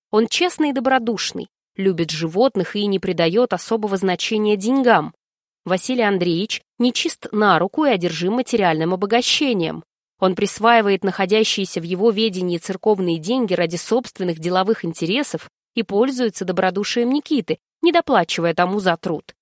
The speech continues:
Вместе они отправляются в дорогу. Василию Андреевичу необходимо съездить в другое село, чтобы заключить сделку. Несмотря на стужу, сильную метель и приближающуюся ночь,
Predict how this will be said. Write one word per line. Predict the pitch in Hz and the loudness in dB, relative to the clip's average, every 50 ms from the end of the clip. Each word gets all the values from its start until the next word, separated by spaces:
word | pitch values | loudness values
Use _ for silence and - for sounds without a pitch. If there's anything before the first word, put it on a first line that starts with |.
| _ _ _ _ _ _ _ _ - | _ _ _ _ _ _ _ _ -8
Вместе | 196 190 240 285 294 269 233 - - - 180 | -2 0 2 2 4 2 2 0 0 -2 0
они | 180 196 214 214 | 0 0 0 0
отправляются | 202 - - 185 185 214 226 233 220 - - - | 0 0 0 0 2 2 2 2 0 0 -2 -4
в | 202 185 | -4 0
дорогу. | 180 214 220 233 226 190 160 - - - _ _ _ _ _ _ - | 2 4 6 6 6 4 2 -2 -8 -14 _ _ _ _ _ _ 0
Василию | 185 190 190 - - 202 190 175 170 | 2 2 2 2 0 2 2 2 2
Андреевичу | 175 185 226 247 220 175 - - | 2 2 2 2 2 0 -2 -2
необходимо | 185 180 170 - - 185 180 226 240 214 | -2 -2 -2 -2 -2 -2 0 0 0 0
съездить | 185 - - 208 220 220 180 196 196 - | 0 -2 -2 -2 -2 -2 -2 -4 -6 -6
в | 175 160 | -6 -2
другое | 170 190 196 190 226 226 214 185 | -2 -2 0 2 2 4 4 2
село, | - - - 165 165 175 247 277 - _ _ _ | 2 -2 -4 -2 2 2 2 2 2 _ _ _
чтобы | - - - 311 247 254 | -6 -4 -2 -2 0 0
заключить | 208 208 - 208 208 - - 233 214 - | 0 -2 -2 -2 -4 -2 -2 -4 -4 -2
сделку. | 214 196 196 196 220 277 240 180 156 - - - - _ _ _ _ _ _ - | -4 -6 -4 0 2 2 2 2 0 -4 -10 -14 -14 _ _ _ _ _ _ -4
Несмотря | 190 185 - 190 175 170 - 240 262 285 | -2 -2 0 0 0 0 2 2 2 2
на | 311 330 | 2 2
стужу, | - - - - 226 190 180 165 202 214 - - - | 0 -2 -4 -2 -2 -2 -2 -2 -6 -8 -8 -12 -8
сильную | - - - 294 294 285 277 269 254 | -4 -2 0 2 2 2 2 2 2
метель | 254 254 - - - 269 226 185 | 0 -2 -2 -2 -2 -2 -2 -2
и | 190 190 | -4 -4
приближающуюся | - 202 202 180 202 226 208 226 208 175 160 160 - - 175 165 - - 185 | -4 -4 -2 0 0 2 4 4 4 4 4 2 0 -4 -4 -4 -4 -2 0
ночь, | 196 254 320 320 - - | 0 2 2 0 0 -4